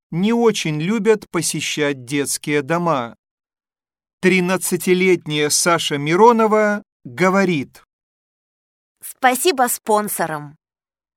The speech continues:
Speaker 2: Мы рады, что о нас кто-то помнит. Скоро Рождество, и все ждут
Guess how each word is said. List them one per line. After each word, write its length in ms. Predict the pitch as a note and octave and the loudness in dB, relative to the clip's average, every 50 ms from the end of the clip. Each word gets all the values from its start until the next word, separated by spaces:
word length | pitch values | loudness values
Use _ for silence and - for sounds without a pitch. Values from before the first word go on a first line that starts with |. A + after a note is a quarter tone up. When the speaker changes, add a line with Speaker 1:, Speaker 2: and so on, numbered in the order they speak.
| _ _ | _ _
Speaker 2:
Мы 180 | A#3+ C#4 D4+ | 0 2 4
рады, 460 | D4+ C#4 D4 D#4+ D#4 A3 F#3+ E3 C#3 _ _ _ _ | 4 6 4 4 4 2 -2 -6 -6 _ _ _ _
что 300 | _ - - _ C4+ A#3+ - | _ -14 -4 _ 0 2 4
о 140 | - A#3+ A#3+ | 4 2 2
нас 400 | C4 D4 D#4+ F4 E4 - - - _ _ _ _ _ | 2 2 0 0 0 -2 -8 -12 _ _ _ _ _
кто-то 440 | _ - _ - C4 C4+ _ A#3+ G#3 | _ -8 _ 0 0 2 _ 0 -2
помнит. 680 | _ - - G3 F#3 F3+ E3+ D#3+ D3+ D3 C#3 _ - - _ _ _ _ _ _ _ _ _ _ _ _ _ _ _ _ | _ -2 -2 0 0 0 -4 -8 -12 -12 -16 _ -20 -20 _ _ _ _ _ _ _ _ _ _ _ _ _ _ _ _
Скоро 420 | - - - - F4+ F#4+ F#4 F4 | -20 -16 2 4 4 6 6 4
Рождество, 840 | C#4+ B3 B3 A#3 G3+ F3 E3+ G3+ E3+ - - - D#3+ F3 E3 D#3+ D#3 _ _ _ _ _ _ _ _ _ _ _ _ | 2 2 -4 -6 -8 -8 -8 -10 -10 -10 -14 -14 -12 -10 -10 -12 -12 _ _ _ _ _ _ _ _ _ _ _ _
и 120 | - B3+ B3 | -6 -4 -4
все 300 | - - - E4 F4+ D4+ | -4 -4 -2 -2 -2 -2
ждут 440 | G#3+ F3+ E3 E3 B3+ C4+ C4+ - | -4 -8 -6 -6 -6 -6 _ -12